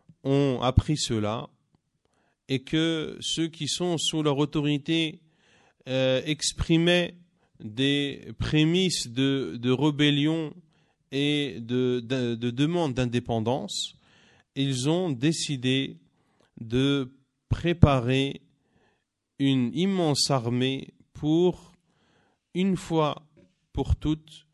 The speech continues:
euh, mettre un terme à l'islam et aux musulmans.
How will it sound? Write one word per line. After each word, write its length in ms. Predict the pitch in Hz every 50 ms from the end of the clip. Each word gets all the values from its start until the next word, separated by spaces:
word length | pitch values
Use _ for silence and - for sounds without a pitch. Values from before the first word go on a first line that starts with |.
| _ _ _ _ _ _ _ _ _ -
euh, 480 | - 120 123 123 123 123 123 - - - - -
mettre 380 | 127 127 143 151 147 - - 143
un 120 | 139 123
terme 600 | - - 139 139 147 156 151 143 127 110 104 - - _ _ _ _ _ _ -
à 100 | 127 127
l'islam 480 | 127 127 - - - 131 127 127 131
et 60 | 120
aux 100 | 113 110
musulmans. 560 | 104 98 95 87 98 - - - - - -